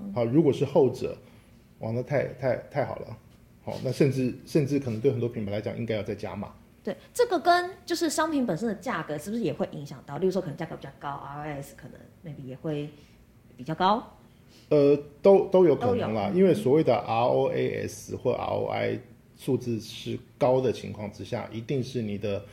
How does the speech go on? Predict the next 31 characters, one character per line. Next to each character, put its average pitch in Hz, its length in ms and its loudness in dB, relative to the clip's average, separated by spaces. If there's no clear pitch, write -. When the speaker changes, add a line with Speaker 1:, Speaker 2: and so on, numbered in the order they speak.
Speaker 1:
转 101 220 2
换 135 200 0
率 120 280 -2
相 113 200 -4
对 110 140 -4
是 98 300 -8
不 - 60 -8
差。 98 460 -6
Speaker 2:
嗯。 202 240 -2
Speaker 1:
那 98 520 -6
营 131 160 -4
业 156 220 8
额 110 260 0
一 117 80 -10
定 123 160 -2
要 120 60 2
到 113 320 0
一 113 40 -8
定 113 160 -4
的 101 80 -4
程 95 240 -12
度， 101 140 -6
Speaker 2:
是。 104 140 -8
Speaker 1:
你 107 100 -6
这 101 100 -4
样 120 120 0
算 117 180 -2
下 113 180 -2
来， 98 140 -4
其 - 180 -10
实 101 240 -8